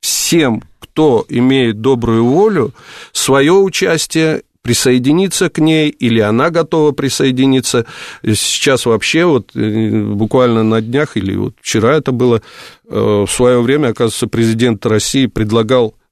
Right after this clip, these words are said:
вступить России в нато. Президенту С Ш А. Э, ну, видите, доброй воли нет.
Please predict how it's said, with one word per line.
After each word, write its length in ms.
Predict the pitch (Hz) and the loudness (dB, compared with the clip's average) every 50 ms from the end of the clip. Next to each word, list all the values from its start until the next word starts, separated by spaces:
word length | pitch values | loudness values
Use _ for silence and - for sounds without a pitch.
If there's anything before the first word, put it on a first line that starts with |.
| _ | _
вступить 540 | - - - - 127 120 - - 190 196 - | -12 -10 -4 -2 -4 -2 0 0 -2 0 0
России 340 | 180 170 156 - - 190 180 | 0 0 0 0 -2 -2 0
в 80 | 170 185 | 0 0
нато. 420 | 190 208 220 196 - - 110 92 - _ _ _ _ _ _ _ _ _ _ _ - | 0 0 0 -2 -4 -6 -6 -6 -10 _ _ _ _ _ _ _ _ _ _ _ -6
Президенту 640 | 113 113 110 113 113 113 127 123 113 - 123 110 104 | -2 -2 0 0 0 0 0 0 0 -2 -4 -4 -4
С 180 | - - 120 | -2 -4 -4
Ш 160 | 110 - - 123 | -2 -2 0 0
А. 140 | 113 98 90 - - - - - - - - _ _ - | 0 0 -2 -6 -16 -16 -14 -14 -14 -16 -20 _ _ -4
Э, 340 | - 110 107 104 107 104 101 92 - - 113 110 - - _ _ _ - | -2 0 0 2 0 0 0 -2 -4 -8 -8 -14 -16 -20 _ _ _ -6
ну, 440 | - - 123 139 202 233 247 247 202 | 0 2 2 4 4 2 0 0 -4
видите, 500 | 156 147 139 147 165 202 208 175 - 131 | -6 -6 -2 -2 0 0 0 0 -2 0
доброй 320 | 117 143 160 - 147 151 | 0 0 0 0 0 0
воли 260 | 143 143 151 151 143 131 | 2 2 2 2 2 2
нет. 240 | 117 107 98 101 | 2 0 0 -2